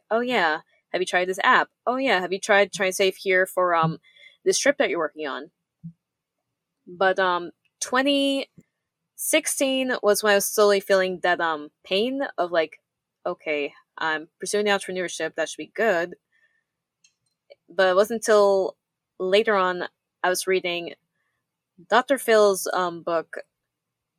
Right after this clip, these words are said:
on, like, self matters. And, um, warning,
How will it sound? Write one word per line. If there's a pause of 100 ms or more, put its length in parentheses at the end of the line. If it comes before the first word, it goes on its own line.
(320)
on,
like,
self
matters. (640)
And,
um,
warning,